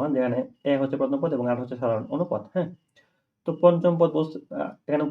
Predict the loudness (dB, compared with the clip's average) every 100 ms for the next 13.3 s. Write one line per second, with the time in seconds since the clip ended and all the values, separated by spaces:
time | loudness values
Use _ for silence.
0 | -2 0 0 0 0 -2 -2 -2 -2 -2
1 | -2 -4 -6 -2 -2 0 -2 -2 -2 -4
2 | -4 -2 -2 0 0 0 -2 -4 -2 -2
3 | 0 0 -2 -6 -6 -4 -6 -8 _ -4
4 | -2 -2 -6 -10 -6 -2 -2 -4 -16 _
5 | -4 -2 -2 -6 -4 0 2 2 -2 0
6 | -2 -2 -2 -2 -2 -2 2 2 2 -6
7 | -12 -4 -2 0 -2 -4 -2 -2 -2 -6
8 | -20 _ -4 0 2 2 0 -4 -2 -2
9 | 0 0 0 -2 0 0 -2 -4 -4 -4
10 | -6 -8 -20 _ _ -8 -4 -2 -2 -4
11 | -2 -2 -2 -4 -4 -2 2 2 0 -2
12 | -2 -2 -2 -2 -2 -2 0 -2 -2 -2
13 | -4 -6